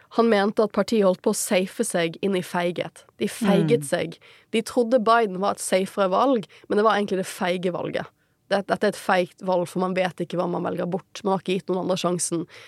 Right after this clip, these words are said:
Speaker 1: Eh, og det kan være at hvis man, og, og, og han avslutter liksom med å si at hvis man sitter, eller ha-, det han var redd for er at hvis man sitter der sjette november og har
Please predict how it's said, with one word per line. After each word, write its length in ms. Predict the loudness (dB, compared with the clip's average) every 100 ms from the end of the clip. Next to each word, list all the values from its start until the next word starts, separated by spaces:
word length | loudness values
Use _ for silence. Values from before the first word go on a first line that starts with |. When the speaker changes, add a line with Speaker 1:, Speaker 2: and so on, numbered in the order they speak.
| -20 -4 2
Speaker 1:
Eh, 80 | 2
og 80 | 2
det 80 | 0
kan 160 | 0
være 220 | 2 2 0
at 80 | -2
hvis 120 | -2
man, 80 | -4 0
og, 160 | 0 0 0 2
og, 0 | 0
og 80 | 0 0
han 80 | 2 4
avslutter 400 | 4 2 -2 -2
liksom 240 | -2 -2
med 140 | -2
å 20 | -2
si 160 | 0
at 240 | 0 -2 -8 _ _ -20 -20 _ -4
hvis 240 | 0 2
man 160 | 2 2
sitter, 320 | 0 -4 -4 2
eller 240 | 2 2
ha-, 80 | 0
det 160 | 4 4
han 160 | 4
var 80 | 2 2
redd 180 | 0 0
for 140 | 0
er 80 | 0
at 20 | 0
hvis 100 | 0
man 80 |
sitter 320 | 0 0 0 0
der 80 | -2
sjette 240 | -6 -2 0
november 480 | 0 -2 -2 -4 -6
og 140 | -4
har 80 | -4